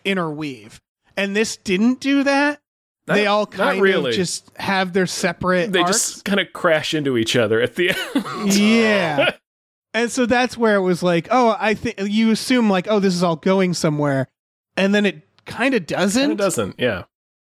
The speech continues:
Speaker 1: Um,
Speaker 2: It just sort of, Belzar, e-, everything becomes okay again, and then they, the,
Speaker 1: Yeah.
Speaker 2: the main characters just set up to protest the opening of the private prison, uh,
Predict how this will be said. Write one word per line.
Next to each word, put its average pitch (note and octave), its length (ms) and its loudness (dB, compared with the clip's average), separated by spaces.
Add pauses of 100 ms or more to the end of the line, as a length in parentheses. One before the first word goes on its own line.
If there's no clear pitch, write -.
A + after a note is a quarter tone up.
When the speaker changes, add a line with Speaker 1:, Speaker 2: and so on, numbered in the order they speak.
(300)
Speaker 1:
Um, F#3 380 0
Speaker 2:
It D#3 40 -2
just D3 200 0
sort C#3+ 200 4
of, B2+ 340 0
Belzar, B2+ 840 2 (220)
e-, C#3 80 -4
everything D3 440 0
becomes B2+ 380 0
okay A#2+ 360 -2
again, G2+ 420 -2
and A2 220 -2
then A2 420 -2 (440)
they, A#2+ 420 2
the, A#2+ 320 0
Speaker 1:
Yeah. C3+ 280 2
Speaker 2:
the D3 60 -2
main B2+ 200 0
characters B2 500 -2
just - 280 -2
set A#2 180 0
up A2 240 -2
to G#2 320 -2
protest C3+ 640 -2
the A#2 100 2
opening G#2+ 300 -2
of G2 60 -2
the G2 60 -2
private G2+ 400 -4
prison, A#2 520 -2 (680)
uh, G#2+ 520 -2